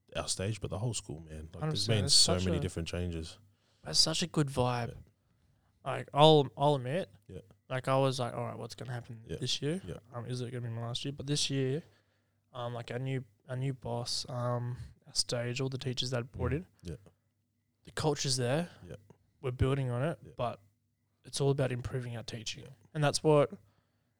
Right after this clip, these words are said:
Speaker 2: end of the day, yes, we've been really busy. We haven't been able to do this,
Speaker 1: Mm.
Speaker 2: but it's, this is, this is fun. I love this.
Speaker 1: Yeah, I feel like,
Speaker 2: But
Speaker 1: like, I've only been there for year, year and one term.
Speaker 2: Yeah.
Speaker 1: But I feel like this year, like, we're moving,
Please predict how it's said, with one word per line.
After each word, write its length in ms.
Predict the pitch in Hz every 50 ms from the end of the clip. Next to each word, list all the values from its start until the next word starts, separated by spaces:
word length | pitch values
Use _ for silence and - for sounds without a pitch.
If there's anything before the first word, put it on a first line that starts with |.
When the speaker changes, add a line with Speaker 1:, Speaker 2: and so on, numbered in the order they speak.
| _ -
Speaker 2:
end 100 | 143 131
of 100 | 127 117
the 80 | 127
day, 100 | 120 117
yes, 240 | 123 127 135 135 -
we've 100 | - 127
been 180 | 127 131 123 120
really 160 | 123 123 120
busy. 280 | 117 127 123 113 120 120
We 80 | 123
haven't 160 | 123 123 120
been 120 | 117 120 123
able 120 | 117 117 117
to 60 | 117
do 160 | 120 123 117
this, 420 | 120 127 123 123 135 147 - - - _
Speaker 1:
Mm. 140 | - 90 87 85 _ _ _ _ _ _ _
Speaker 2:
but 320 | - - 117 113 - - - _ _ _ _ _ _ _
it's, 240 | 139 131 123 - - - _ _ _ _ _ _ _ _ _ _ _
this 160 | - 170 156 160
is, 240 | 147 135 - - - -
this 200 | 160 160 147 139
is 80 | 135 -
fun. 340 | - 143 120 117 120 127 - 135
I 40 | 131
love 180 | 135 131 127
this. 360 | 120 110 120 - - - - - _ _ _
Speaker 1:
Yeah, 160 | - 110 107 95
I 20 |
feel 160 | - - 143
like, 220 | 135 139 127 110 - - _ _ _ _ _ _ _ _ _ _ _ _ _
Speaker 2:
But 80 | - -
Speaker 1:
like, 100 | - -
I've 120 | 131 120
only 160 | 107 87 82
been 200 | 76 78 87 98
there 120 | 98 82 78
for 360 | - - - 69 76 76 73 - _ _ _ _ - _ _ _ _
year, 340 | - 92 92 92 90 85 82 - - - _ _ _ _
year 220 | 90 95 104 98
and 100 | 90 87
one 180 | 87 92 92 90
term. 320 | 85 92 90 85 82 87 92
Speaker 2:
Yeah. 220 | 143 135 123 127 135 - - _ _ _ _ _ _ _ _ _ _
Speaker 1:
But 100 | _ -
I 20 | 95
feel 160 | - 113 110
like 120 | 104 78
this 240 | 62 90 101 - -
year, 120 | 95 85 78
like, 220 | 82 82 82 -
we're 100 | 85 85
moving, 560 | 87 90 87 87 87 87 87 82 82 82 80